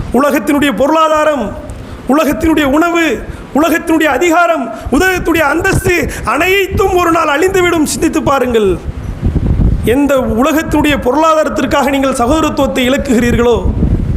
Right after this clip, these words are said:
எந்த உலகத்தினுடைய அந்தஸ்திற்காக சகோதரத்துவத்தை பாழாக்குகிறீர்களோ, அது எல்லாம் ஒரு நாள் அழிந்துவிடும்.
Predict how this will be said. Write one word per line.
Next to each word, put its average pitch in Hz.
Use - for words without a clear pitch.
எந்த 339
உலகத்தினுடைய 349
அந்தஸ்திற்காக 330
சகோதரத்துவத்தை 339
பாழாக்குகிறீர்களோ, 302
அது 190
எல்லாம் 302
ஒரு 285
நாள் 262
அழிந்துவிடும். 262